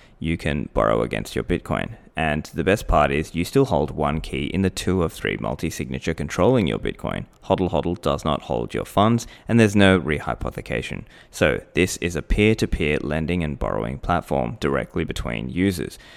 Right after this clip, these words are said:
So you go on the platform, you set your terms and put up offers depending on how long you want to borrow or lend and the interest rate. Go to lend dot hodl hodl dot com.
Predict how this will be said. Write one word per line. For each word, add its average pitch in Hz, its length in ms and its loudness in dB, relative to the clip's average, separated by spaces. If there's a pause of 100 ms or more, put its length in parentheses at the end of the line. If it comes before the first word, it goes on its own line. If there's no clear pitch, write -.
So - 120 -6
you 82 120 -2
go 104 100 4
on 113 100 6
the 95 60 4
platform, 101 500 2
you 65 60 -2
set 80 240 2
your 85 140 4
terms 98 420 2
and - 100 -8
put 107 140 2
up 95 140 4
offers 85 340 0
depending 71 340 -2
on 52 120 -4
how 101 200 4
long 92 240 4
you 65 140 -2
want 53 160 -4
to 69 80 -10
borrow 87 340 4
or 98 200 4
lend 69 400 -2
and 67 100 -4
the - 60 -8
interest - 360 -10
rate. 53 220 0 (360)
Go 131 140 4
to 101 120 0
lend 76 520 0
dot - 220 -2
hodl 92 300 2
hodl 90 400 0
dot - 240 -2
com. 50 320 -6